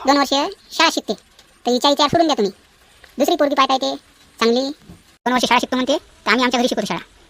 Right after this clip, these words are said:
फक्त तुम्ही लग्नाला तयार व्हा. नाही ना बापा, यंदा लग्न नाही करत ना आम्ही.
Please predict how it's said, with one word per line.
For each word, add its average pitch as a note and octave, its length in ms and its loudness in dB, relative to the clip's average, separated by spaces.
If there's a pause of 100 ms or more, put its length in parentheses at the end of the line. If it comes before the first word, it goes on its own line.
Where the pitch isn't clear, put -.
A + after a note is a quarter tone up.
फक्त A#3+ 200 -2
तुम्ही B3+ 140 -2
लग्नाला A#3 220 2
तयार A3 120 2
व्हा. G#3 120 -4 (760)
नाही B3+ 100 -2
ना C#4 120 0
बापा, C4 260 0
यंदा B3+ 180 -2
लग्न B3 140 0
नाही C#4+ 120 0
करत C4+ 140 -2
ना B3 60 -2
आम्ही. C4+ 320 -2